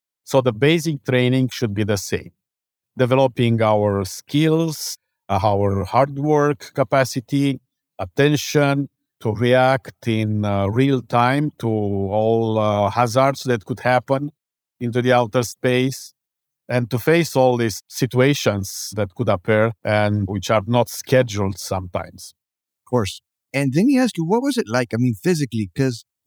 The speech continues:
Speaker 2: nobody can deny that you, my friend, are above a genius in terms of aeronautics. You were at top of your class. I mean, it's
Speaker 1: Yeah, that's right. I can tell you one thing. So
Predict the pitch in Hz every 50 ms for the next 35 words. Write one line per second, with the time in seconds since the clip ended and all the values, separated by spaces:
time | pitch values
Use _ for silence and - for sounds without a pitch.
0 | 92 85 80 127 151 156 151 170 160 151 151 147 127 104 104 101 113 127 135 123
1 | 117 104 104 117 135 143 139 127 110 87 - - 101 110 104 - 123 120 120 117
2 | 113 110 101 98 95 85 - _ _ - - 110 104 92 107 120 127 127 113 101
3 | 92 85 85 85 95 113 113 98 95 95 87 - - - - - 110 110 92 -
4 | 123 120 117 113 98 110 107 104 95 92 80 - _ _ _ - 107 110 107 110
5 | 110 113 117 95 - 123 117 101 - - - - _ _ _ _ _ _ - 120
6 | 127 165 202 233 254 185 123 107 101 - - 131 135 - 135 123 113 104 92 -
7 | 131 127 110 101 - 117 107 110 113 110 117 123 117 - - - - - _ _
8 | _ - 214 202 175 - - - - 151 156 - - 123 92 87 - _ _ _
9 | _ - - 180 - 220 202 - 214 196 151 139 139 135 127 113 101 - 120 110
10 | 110 101 92 - - - 117 113 104